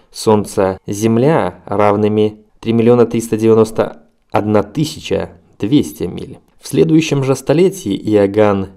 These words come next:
Кеплер решил, что на самом деле это расстояние составляет двенадцать миллионов триста семьдесят шесть тысяч миль.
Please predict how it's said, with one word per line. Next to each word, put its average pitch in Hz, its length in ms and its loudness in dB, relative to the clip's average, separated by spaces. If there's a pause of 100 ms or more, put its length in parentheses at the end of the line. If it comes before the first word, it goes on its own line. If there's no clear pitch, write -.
(220)
Кеплер - 580 -2
решил, 95 320 -4
что 151 220 -6
на 147 100 2
самом 156 300 -2
деле 151 200 4
это 147 160 2
расстояние 139 480 -2
составляет 131 640 -4 (180)
двенадцать 117 640 0
миллионов 98 560 0 (340)
триста 123 320 -4
семьдесят 120 360 -4
шесть - 300 -4
тысяч - 400 -6
миль. 87 300 -8